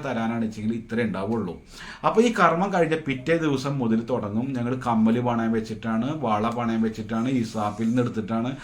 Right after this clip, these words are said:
മുത്തൂറ്റിൽ നിന്ന് എടുത്തിട്ടാണ്" എന്നൊക്കെ പറഞ്ഞിട്ട് നമ്മളെ ഒരുപാട് ആൾക്കാർ ഇതേപോലെ തന്നെ വിളിച്ചുകൊണ്ടിരിക്കും. നിങ്ങൾ കർമ്മം ചെയ്യിക്കാൻ ഉദ്ദേശിക്കുന്നുണ്ടെങ്കിൽ ഇതൊക്കെയാണ് ഇതിൻ്റെ ബാക്ക്ഗ്രൗണ്ട്. എന്നിട്ട്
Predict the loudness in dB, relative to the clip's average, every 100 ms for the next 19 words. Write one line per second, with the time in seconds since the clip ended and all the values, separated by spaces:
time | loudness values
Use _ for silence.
0 | -14 -6 -4 -2 -2 0 2 0 2 0
1 | 0 -2 -2 0 2 0 0 -4 -2 0
2 | 0 0 0 0 0 0 -2 -8 -16 -4
3 | 2 4 6 6 6 6 8 6 6 4
4 | 0 -12 2 4 4 4 4 4 0 0
5 | 4 6 6 2 0 0 0 -2 -4 -2
6 | 0 0 -2 0 0 2 0 0 2 0
7 | -2 -6 -4 0 6 6 6 4 2 2
8 | -2 -2 0 0 0 0 0 2 2 0
9 | -6 -4 -4 -4 -6 -8 -8 -10 -8 -4
10 | -4 -6 -6 -2 -2 0 0 0 0 2
11 | 2 0 0 -2 -8 -16 -20 -20 -18 -2
12 | 2 6 6 6 4